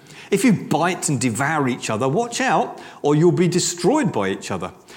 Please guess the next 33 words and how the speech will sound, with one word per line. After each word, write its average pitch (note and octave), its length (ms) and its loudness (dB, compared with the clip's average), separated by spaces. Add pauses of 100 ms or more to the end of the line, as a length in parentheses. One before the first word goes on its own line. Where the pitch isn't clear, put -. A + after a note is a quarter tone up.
So G#3 240 2
I C#4+ 120 2
say, C3+ 420 2 (260)
live F3+ 920 2
by F3 240 0
the D#3+ 100 0
Spirit, - 640 -2 (380)
and A3+ 100 2
you B3+ 80 6
won't A#3+ 360 2
gratify A3 580 0
the B2+ 100 2
desires B2 540 0
of G#2 100 -4
the A2 80 -6
flesh, - 500 -8 (280)
'cause - 180 0
the E3 120 2
flesh - 800 -4 (380)
desires E3+ 540 4
what's E3+ 200 2
contrary G#2+ 920 -2 (220)
to E3 100 0
the D#3 100 0
Spirit, D3 420 2 (140)
and D3+ 100 0
the D3 60 2
Spirit G3 420 2
what's D3+ 200 -2
contrary F3 480 4
to E3 120 -4
the D3+ 120 0
flesh. A2+ 420 -4